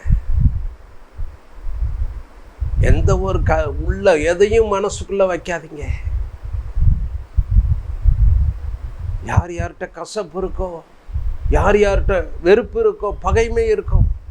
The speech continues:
எல்லாத்தையும் மறந்து அவங்ககிட்ட மன்னிப்பு கேட்டு மனம் திரும்பி மறுபடியும் புது சிருஷ்டியா மாற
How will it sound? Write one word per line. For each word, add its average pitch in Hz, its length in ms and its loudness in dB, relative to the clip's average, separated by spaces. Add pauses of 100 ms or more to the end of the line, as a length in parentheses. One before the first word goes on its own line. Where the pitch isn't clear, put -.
(580)
எல்லாத்தையும் 165 840 -2
மறந்து 151 500 -6 (220)
அவங்ககிட்ட 135 400 -2
மன்னிப்பு 156 440 4
கேட்டு - 280 4 (160)
மனம் 160 320 4
திரும்பி 165 360 -6 (920)
மறுபடியும் 139 600 4
புது 143 340 -4
சிருஷ்டியா 123 520 -10
மாற 123 260 -8